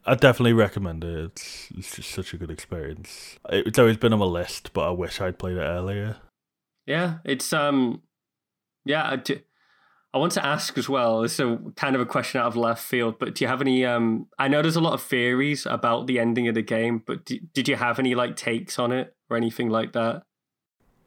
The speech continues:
Speaker 1: Um, I remember read, before I n-, had even played Earthbound, uh, I knew that a lot of people were saying, "Oh yeah, the ending, it represents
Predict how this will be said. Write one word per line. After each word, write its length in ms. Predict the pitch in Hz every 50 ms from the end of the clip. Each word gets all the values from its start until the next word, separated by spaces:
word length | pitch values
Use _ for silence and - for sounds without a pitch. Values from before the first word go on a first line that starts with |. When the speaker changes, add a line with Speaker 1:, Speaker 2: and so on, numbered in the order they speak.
| _ _
Speaker 1:
Um, 440 | - 127 135 143 143 143 143 135 - - -
I 80 | 113
remember 680 | 127 131 135 131 131 127 123 135 131 131 131 127 117
read, 440 | 73 110 120 123 117 117 107 - -
before 320 | - 131 - - 131 123 120
I 60 | 117
n-, 160 | 117 117 117
had 220 | 95 - 110 101
even 220 | 117 110 98 107 104
played 260 | - 113 107 98 92
Earthbound, 840 | 104 101 101 - - 110 107 107 104 101 95 95 95 92 - - - - - - - - _ _ _ _
uh, 440 | 98 98 - 95 95 92 90 90 87 -
I 120 | 92 95
knew 400 | 95 98 98 98 95 92 95 95
that 180 | 90 101 95 60
a 60 | 78
lot 160 | 85 85 -
of 100 | - -
people 320 | - - 101 - 92 92
were 100 | 92 95
saying, 640 | 92 - - - 92 87 87 85 82 82 85 85 78 82
"Oh 160 | 87 87 87
yeah, 280 | 85 85 82 85 85
the 140 | 85 - 101
ending, 340 | 90 85 82 85 - 92 90
it 220 | 87 87 - 78 -
represents 920 | - 92 - - - 107 101 82 80 80 - - - - - - - -